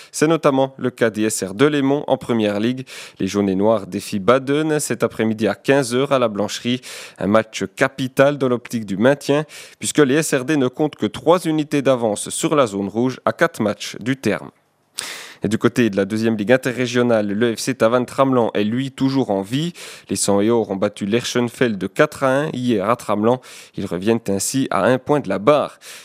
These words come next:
De son côté, le F C Moutier a quasiment validé son maintien grâce à son succès un à zéro sur la pelouse de Bubendorf.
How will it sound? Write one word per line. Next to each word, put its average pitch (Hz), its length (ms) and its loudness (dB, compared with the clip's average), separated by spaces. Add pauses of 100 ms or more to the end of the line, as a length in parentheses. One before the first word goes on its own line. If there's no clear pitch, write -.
De 139 80 4
son 147 140 0
côté, 123 360 0
le 123 180 4
F 131 60 -10
C 135 160 -2
Moutier 123 320 0
a 110 60 0
quasiment 123 420 0
validé 113 380 0
son 92 180 -6
maintien 131 480 2 (340)
grâce - 220 -4
à 101 60 -2
son 101 160 -2
succès - 520 0
un 139 100 4
à 147 120 2
zéro 120 360 -2
sur 117 220 -4
la 110 120 4
pelouse 101 360 -2
de 95 100 -4
Bubendorf. 101 760 0